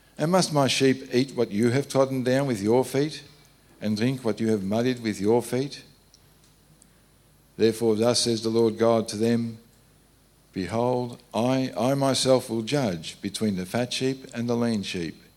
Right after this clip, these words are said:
because you push with side and shoulder, and thrust at all the weak with your horns till you have scattered them abroad. I will rescue my flock.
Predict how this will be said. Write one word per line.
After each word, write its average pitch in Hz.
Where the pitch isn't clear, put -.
because 110
you 117
push 131
with 131
side 123
and 131
shoulder, 120
and 95
thrust -
at 90
all 123
the 120
weak 117
with 98
your 92
horns 123
till 104
you 95
have 90
scattered 107
them 107
abroad. 110
I 120
will 135
rescue 131
my 98
flock. 87